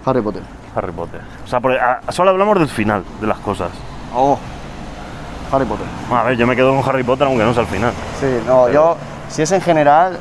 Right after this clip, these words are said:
Speaker 1: Juego de Tronos dice, "Hostia, está muy chulo", pero me mola más Harry Potter. Las
Speaker 2: A mí
Speaker 1: dos
Speaker 2: me
Speaker 1: son
Speaker 2: mola
Speaker 1: como de
Speaker 2: Harry
Speaker 1: fantasía y
Speaker 2: Potter.
Speaker 1: demás, pero una es más explicación, más bélica,
Speaker 2: Exacto.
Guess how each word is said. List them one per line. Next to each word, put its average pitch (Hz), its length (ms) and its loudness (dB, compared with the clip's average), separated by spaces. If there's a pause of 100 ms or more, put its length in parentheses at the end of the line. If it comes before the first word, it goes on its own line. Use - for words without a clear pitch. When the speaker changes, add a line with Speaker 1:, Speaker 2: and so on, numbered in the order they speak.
(100)
Speaker 1:
Juego 151 160 4
de - 40 0
Tronos 151 180 2
dice, 123 160 -4
"Hostia, 113 240 -6
está 98 180 -6
muy 127 180 -2
chulo", 110 280 -6
pero 107 520 -2
me 107 80 -6
mola 131 180 2
más 139 200 0
Harry 127 120 -4
Potter. 131 320 -2 (960)
Las 143 100 2
Speaker 2:
A - 20 4
mí - 60 0
Speaker 1:
dos - 20 4
Speaker 2:
me 185 60 2
Speaker 1:
son 202 80 2
Speaker 2:
mola 196 60 2
Speaker 1:
como 196 140 6
de 180 60 4
Speaker 2:
Harry 185 60 2
Speaker 1:
fantasía 170 300 4
y - 20 4
Speaker 2:
Potter. 170 80 4
Speaker 1:
demás, 170 160 4
pero 143 220 2
una 160 320 2
es 170 220 0
más 139 500 -2
explicación, 113 1160 -4 (120)
más 123 240 2
bélica, 117 640 0 (200)
Speaker 2:
Exacto. 85 240 -14